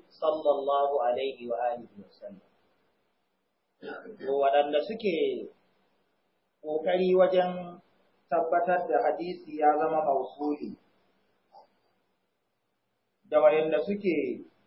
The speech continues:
muƙarana da waɗansu ruwayoyi suka ce, "Eh, ashe shi Imamu Malik a nan, saboda ya tabbatar da ingancin hadisin, kawai sai ya kawo shi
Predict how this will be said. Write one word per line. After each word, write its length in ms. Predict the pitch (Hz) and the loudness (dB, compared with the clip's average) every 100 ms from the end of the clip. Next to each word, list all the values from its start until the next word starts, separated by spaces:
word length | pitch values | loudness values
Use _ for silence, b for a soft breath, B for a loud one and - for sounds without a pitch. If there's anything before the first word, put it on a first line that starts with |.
| _ _ _ _ _ _ _ 139 | _ _ _ _ _ _ _ -8
muƙarana 800 | 151 170 180 175 180 185 180 156 | -2 6 8 10 10 10 8 8
da 120 | 143 | 8
waɗansu 500 | 151 156 156 156 165 | 8 6 4 0 -4
ruwayoyi 840 | 165 160 160 156 156 156 156 156 - _ _ 160 | -4 4 6 6 2 -2 -6 -12 -18 _ _ -18
suka 200 | 156 147 | -6 -4
ce, 160 | 139 | -4
"Eh, 300 | 135 160 165 | -8 -6 -4
ashe 640 | 147 139 - 196 208 - - _ _ _ _ _ _ _ _ | -2 -2 2 4 4 2 -8 _ _ _ _ _ _ _ _
shi 500 | - 196 202 202 175 | -12 -4 -2 0 0
Imamu 400 | 160 165 160 147 | 2 2 2 4
Malik 360 | 156 156 156 143 | 4 4 2 0
a 120 | 139 | 0
nan, 400 | - 165 - - _ _ _ - - | 2 -2 -6 -14 _ _ _ -20 -8
saboda 400 | 160 165 165 139 | -2 2 4 8
ya 240 | 143 156 | 8 6
tabbatar 480 | 165 175 175 180 180 - | 4 0 0 0 -2 -2
da 80 | 147 | -2
ingancin 560 | 147 160 160 160 151 139 | -4 -4 -2 -2 -4 -8
hadisin, 640 | 131 - 170 180 170 165 165 _ _ _ _ _ _ _ _ _ _ _ - | -6 -6 -8 -10 -12 -16 -16 _ _ _ _ _ _ _ _ _ _ _ 2
kawai 260 | 175 175 156 | 4 6 4
sai 160 | 160 160 | 2 2
ya 80 | 160 160 | 2 4
kawo 340 | 156 156 160 160 | 6 6 6 2
shi 320 | 143 143 143 | -6 -8 -12